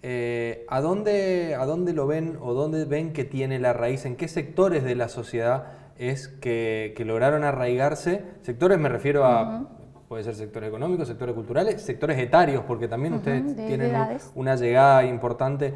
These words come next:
Speaker 1: a los jóvenes. ¿Cuáles son los sectores a los que lo-, ustedes lograron arraigarse en estos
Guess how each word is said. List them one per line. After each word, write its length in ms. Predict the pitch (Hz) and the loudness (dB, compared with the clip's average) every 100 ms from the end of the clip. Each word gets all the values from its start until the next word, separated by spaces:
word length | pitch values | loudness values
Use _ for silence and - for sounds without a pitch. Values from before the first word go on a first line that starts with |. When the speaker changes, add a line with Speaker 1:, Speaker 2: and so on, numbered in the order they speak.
| - - | -8 -12
Speaker 1:
a 80 | 123 | -6
los 140 | 139 | -4
jóvenes. 260 | 165 185 190 | 0 0 2
¿Cuáles 240 | 196 196 | 2 2
son 140 | 196 196 | 2 0
los 100 | - | 0
sectores 320 | 156 185 185 | -2 0 0
a 40 | |
los 80 | 165 | 0
que 80 | 139 | 0
lo-, 100 | 135 | -2
ustedes 300 | 120 156 156 | -2 0 2
lograron 320 | 151 143 147 | 4 4 2
arraigarse 480 | 139 131 123 151 - | 0 0 2 0 -2
en 80 | 139 | -4
estos 220 | - - | -6 -10